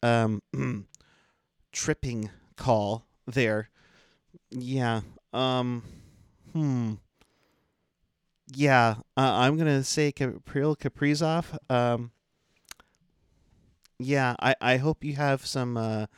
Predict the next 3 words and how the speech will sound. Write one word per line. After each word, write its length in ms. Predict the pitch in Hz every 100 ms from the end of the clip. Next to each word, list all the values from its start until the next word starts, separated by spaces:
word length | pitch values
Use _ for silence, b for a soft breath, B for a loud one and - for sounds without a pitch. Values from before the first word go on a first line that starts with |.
| b b b b b b
Russian 800 | - 135 127 147 131 120 117 110
diving, 480 | 123 123 127 123 117
uh, 400 | 110 104 101 101